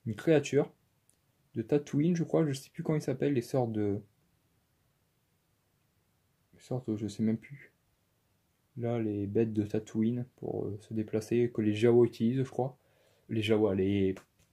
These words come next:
Tusken, les hommes des sables. Les hommes de sable. Dix-neuf, vingt. Alors ça, qu'est-ce que c'est que ça ?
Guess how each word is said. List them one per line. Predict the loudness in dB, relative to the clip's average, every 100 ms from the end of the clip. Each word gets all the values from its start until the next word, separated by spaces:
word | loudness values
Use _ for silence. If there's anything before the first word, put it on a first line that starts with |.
| _ -20 -18
Tusken, | -14 4 4
les | 6 4 6
hommes | 4
des | 4
sables. | 4 2 0 -10 _ _ _ _ _ _ -20 -20 -16 -14 -14 -18 _ -20 -12
Les | -4 -2
hommes | 0
de | -2
sable. | -4 -6 -10 _ _ -16 -12 -12 -14 -18 -18 -16 -14 -14 -16 -12
Dix-neuf, | -10 -2 -2 2 4 4 2 -2 -2
vingt. | -2 2 4 4 0 _ -20 _ -20 -20 _ _ -20 -20 -2 -2 -2 -10 -20 -20 -20 -20 _ _ _ _ _ -20 _ _ -20 _ _ -20 -20 -20 -20 _ -20 6
Alors | 10 10 8
ça, | -6 -2 6 8 8 4 -16 -20 -20 _ -20 -20 _ _ _ _ _ _
qu'est-ce | -18 -14
que |
c'est | -16
que | -2
ça ? | 0